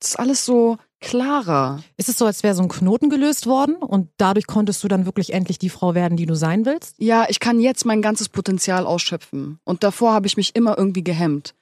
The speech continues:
Speaker 2: Hm.
Speaker 1: Durch mein Ego oder irgendwas anderes. Durch meine Angst vor Dingen.
Speaker 2: Wie lange hat das gedauert oder ist es einfach so ein, so ein fortlaufender Prozess gewesen?
Speaker 1: Ich habe das schon ein Jahr lang gemacht.
Speaker 2: Okay.
Speaker 1: Einmal die Woche.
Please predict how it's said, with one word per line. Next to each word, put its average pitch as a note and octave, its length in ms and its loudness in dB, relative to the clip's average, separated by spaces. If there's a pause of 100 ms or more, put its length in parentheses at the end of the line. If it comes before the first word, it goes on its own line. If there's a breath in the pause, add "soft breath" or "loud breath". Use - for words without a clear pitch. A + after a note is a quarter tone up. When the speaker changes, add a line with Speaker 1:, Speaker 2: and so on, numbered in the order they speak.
(100)
Speaker 2:
Hm. E3 180 2
Speaker 1:
Durch E3+ 160 0
mein F3+ 200 0
Ego F#3+ 420 2
oder D#3 380 -2 (160 soft breath)
irgendwas G3+ 340 2
anderes. D3 600 -4
Durch F3 180 -2
meine E3 280 0
Angst F#3+ 440 0
vor E3 180 -4
Dingen. D#3 400 -2
Speaker 2:
Wie G#3 80 0
lange G#3 160 2
hat G3 100 -2
das F#3 120 -4
gedauert F#3+ 400 0
oder G3+ 160 4
ist - 120 -2
es E3+ 260 -4
einfach F#3+ 280 0
so - 120 -2
ein, F3+ 180 2
so F3+ 80 2
ein E3+ 140 2
fortlaufender E3 540 0
Prozess - 420 -4
gewesen? D#3 460 0 (260)
Speaker 1:
Ich - 80 -10
habe F#3 100 -6
das F3+ 100 -2
schon F3+ 180 -2
ein F3 200 4
Jahr E3 140 4
lang E3 160 2
gemacht. E3+ 380 -2
Speaker 2:
Okay. F3+ 320 -2 (220)
Speaker 1:
Einmal F3+ 260 2
die E3+ 100 -2
Woche. F3 440 -2